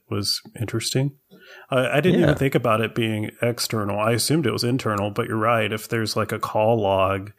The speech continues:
Speaker 1: it has to
Speaker 2: Yeah,
Speaker 1: be
Speaker 2: there's
Speaker 1: going
Speaker 2: a
Speaker 1: somewhere.
Speaker 2: signal going out.
Speaker 1: Yeah. Hmm.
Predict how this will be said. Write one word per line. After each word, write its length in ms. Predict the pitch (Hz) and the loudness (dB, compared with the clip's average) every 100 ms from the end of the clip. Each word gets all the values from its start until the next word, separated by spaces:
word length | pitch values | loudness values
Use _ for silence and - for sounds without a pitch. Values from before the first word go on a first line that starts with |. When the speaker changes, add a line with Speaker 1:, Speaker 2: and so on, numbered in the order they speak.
| _ _ _ _ _ | _ _ _ _ _
Speaker 1:
it 140 | - 110 | -8 -4
has 260 | 107 123 | -2 -2
to 80 | - | -2
Speaker 2:
Yeah, 60 | 104 | 0
Speaker 1:
be 60 | 113 | 2
Speaker 2:
there's 120 | 104 | 2
Speaker 1:
going 100 | 98 | 2
Speaker 2:
a 20 | |
Speaker 1:
somewhere. 320 | 120 120 190 | 4 6 6
Speaker 2:
signal 160 | 120 95 | 4 0
going 240 | 80 76 | -4 -6
out. 200 | 73 76 - _ - | -8 -10 -16 _ -6
Speaker 1:
Yeah. 260 | 117 101 95 _ _ _ _ _ _ _ _ - | -4 -4 -8 _ _ _ _ _ _ _ _ -6
Hmm. 120 | 165 | -6